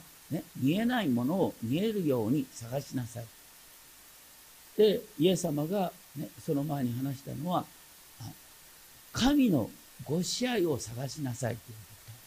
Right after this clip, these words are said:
と。それは、空の鳥を見たらね、空の鳥働きもしないのに神様に養ってもらっているでしょう。そこにおいて神様のご支配の豊かさを探しなさい。ね。野の百合を見て、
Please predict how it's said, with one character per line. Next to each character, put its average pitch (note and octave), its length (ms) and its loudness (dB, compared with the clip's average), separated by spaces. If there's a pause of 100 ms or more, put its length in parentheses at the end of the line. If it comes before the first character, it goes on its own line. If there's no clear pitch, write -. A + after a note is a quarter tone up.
(300)
と。 F3 60 0
そ - 20 4
れ G3+ 80 4
は、 G3+ 240 2 (500)
空 B3+ 260 8
の B3 160 8
鳥 G3+ 300 4
を G#3 100 4
見 G#3 160 2
た G#3 140 6
ら D3+ 160 4
ね、 A3 200 2 (460)
空 B3 200 8
の A3 120 2
鳥 F#3 220 2
働 A3+ 400 2
き C#4 80 0
も G#3 120 2
し A3 140 -6
な A3 140 2
い G3+ 40 0
の F#3 120 -2
に D#3 80 -4
神 G3+ 220 -2
様 F3 240 -2
に B2+ 120 2
養 D3+ 80 -4 (220)
っ A3+ 60 0
て - 120 -4
も F3+ 140 0
ら F3+ 100 0
っ F3+ 40 -2
て F#3 140 -4
い F3 100 -2
る - 0 -
で F3 140 -2
し E3+ 120 -6
ょ E3+ 220 2
う。 - 40 -20 (320)
そ - 180 10
こ A#3+ 160 4
に A#3+ 120 4
お A#3+ 60 4
い G#3 60 4
て - 120 -2
神 A3 240 -2
様 F#3+ 200 -4
の C#3+ 100 0
ご E3+ 180 -2
支 G#3+ 200 -2
配 G3+ 180 0
の G#3+ 240 2 (220)
豊 D3 260 -2
か G#3+ 120 -6
さ G3 160 2
を F3+ 100 2
探 E3+ 300 -4
し F3 120 -10
な E3 120 -6
さ D#3 180 -6
い。 - 60 -10 (420)
ね。 D3+ 140 -2 (380)
野 G#3+ 160 10
の A3 180 8
百 F#3+ 240 6
合 A3 140 8
を G#3+ 40 4
見 G#3 140 2
て、 D#3+ 280 4